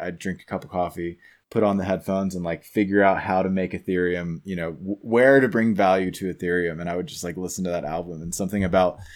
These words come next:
the fact that it's the opener to the all core dev call, um, and that it also kind of fit my ambient soundscape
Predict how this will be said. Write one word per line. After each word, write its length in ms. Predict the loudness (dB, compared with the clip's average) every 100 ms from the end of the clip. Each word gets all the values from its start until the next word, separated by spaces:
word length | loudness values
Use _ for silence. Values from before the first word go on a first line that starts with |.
| -10
the 80 | 2
fact 240 | 4 4
that 100 | 2
it's 140 | -2 -4
the 120 | -4
opener 380 | -4 -4 -4 -4
to 80 |
the 140 | -4 -2
all 160 | -2 -4
core 160 | -6
dev 220 | -8 -8
call, 340 | -8 -8 -8 -12 _ _ _
um, 420 | -12 -10 -10 -12 -14 _ _ _
and 220 | -2 0
that 100 | 0
it 60 | 0
also 340 | 0 -2 -2 -4
kind 180 | -4 -8
of 80 |
fit 220 | -4 -4 -2
my 400 | -6 -4 -6 -10 _ _ _
ambient 680 | -6 -2 -2 -2 -2 -6 -10
soundscape 1300 | -12 -12 -12 -14 -8 -6 -4 -6 -8 -4 -4 -4 -8